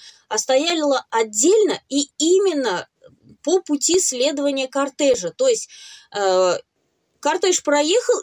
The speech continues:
им было удобно кинуть, э, и с-, не знаю, что они там кидали, б-, это было далеко, но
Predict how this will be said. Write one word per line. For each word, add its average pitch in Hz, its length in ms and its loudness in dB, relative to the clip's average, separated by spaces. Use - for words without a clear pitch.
им 302 200 0
было 294 360 0
удобно 294 500 0
кинуть, 339 540 -2
э, 190 320 -2
и - 140 -8
с-, - 100 -6
не 269 200 0
знаю, 277 300 0
что 240 200 -2
они 254 200 -2
там 370 180 -2
кидали, 330 360 -4
б-, 254 220 -6
это 285 200 -2
было 269 260 -4
далеко, 262 460 0
но 269 340 0